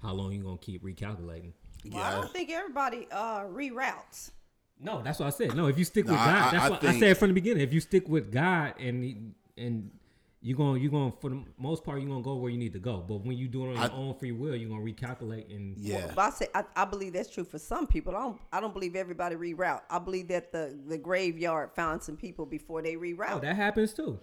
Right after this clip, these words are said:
Speaker 1: But
Speaker 2: Yeah,
Speaker 1: that's
Speaker 2: okay.
Speaker 1: part of your reroute. That's part of your rerouting and getting
Speaker 2: But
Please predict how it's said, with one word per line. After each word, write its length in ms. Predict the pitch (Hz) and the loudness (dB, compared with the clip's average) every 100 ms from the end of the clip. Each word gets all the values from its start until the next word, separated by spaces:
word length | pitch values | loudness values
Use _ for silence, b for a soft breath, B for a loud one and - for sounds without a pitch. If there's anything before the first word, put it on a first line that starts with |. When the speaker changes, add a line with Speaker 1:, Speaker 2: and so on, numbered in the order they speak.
| - | -4
Speaker 1:
But 60 | |
Speaker 2:
Yeah, 60 | 240 | 2
Speaker 1:
that's 160 | 170 190 | 6 10
Speaker 2:
okay. 80 | 214 | 10
Speaker 1:
part 160 | 202 | 10
of 80 | 202 | 8
your 120 | 208 | 6
reroute. 360 | 208 233 302 127 | 4 0 0 2
That's 200 | 165 170 | 2 2
part 200 | 202 190 | 2 4
of 80 | 190 | 2
your 280 | 196 190 - - _ _ _ - 143 | 2 0 -4 -16 _ _ _ -20 -6
rerouting 580 | 120 165 147 202 185 147 | 2 2 2 0 0 -4
and 140 | 123 | -4
getting 220 | 117 156 | -2 -4
Speaker 2:
But 40 | 151 | 0